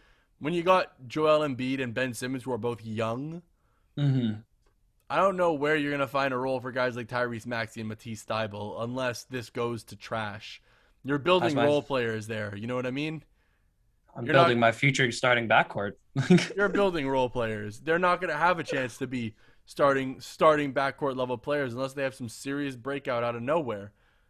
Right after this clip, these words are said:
Speaker 1: I'd rather opt for, I wouldn't opt for, like, an average role player, but if I'm getting Kyle Lowry, a superstar, like, an, uh, one of the best point guards in the league,
Speaker 2: Mm-hmm.
Speaker 1: I had to drop the, the name a little bit there from superstar.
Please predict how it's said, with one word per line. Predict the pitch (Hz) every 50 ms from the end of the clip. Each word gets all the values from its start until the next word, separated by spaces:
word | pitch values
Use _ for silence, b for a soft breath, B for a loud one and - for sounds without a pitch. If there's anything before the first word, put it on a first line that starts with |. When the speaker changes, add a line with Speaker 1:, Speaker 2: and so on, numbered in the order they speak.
| _ _ _ _ _ _ _ _ -
Speaker 1:
I'd | - 175 175
rather | 175 180 175 170 165 160 156
opt | 151 143 - -
for, | 143 143 135 -
I | 160 175
wouldn't | 185 196 202 185 170 147 113 - _ _ _ _ -
opt | 160 156 147 - -
for, | 147
like, | 131 123 107
an | 110 113
average | 127 147 165 170 156 127 113
role | 123 120 113
player, | 101 - 117 113 110 107
but | 117 127
if | 147 - 170
I'm | 156 139
getting | 123 139 135 123 107 101
Kyle | - - - 143 135 120 107 101
Lowry, | 104 101 104 113 127 135 139 156 165 170 185 180 b b b b b b b b b - _ _ _ -
a | 117 110
superstar, | 101 - - - - 139 131 - 165 160 143 - - 160 156 156 - -
like, | 127 131 113
an, | 127 117 110
uh, | 76 98 113 110
one | 123 143 151
of | 143
the | 120 110
best | 107 147 147 139 - -
point | 180 165 143
guards | 156 147 139 127 117
in | 120
the | 113 104
league, | 110 135 165 190 196 190 214 214 - _ _ _ _ _ _ _ _ _ _ _ _ _ _
Speaker 2:
Mm-hmm. | 175 170 151 135 135 131
Speaker 1:
I | 135
had | 127 120
to | 120 113
drop | 104 104 - - 127 110 107 -
the, | - 104 101 101 - _ _
the | - 110
name | 104 104 107 107 107 104
a | 104
little | 107 110 113
bit | 113 120 127 127 -
there | 143 143 143
from | - - -
superstar. | 107 - - 107 - 117 110 - 123 127 143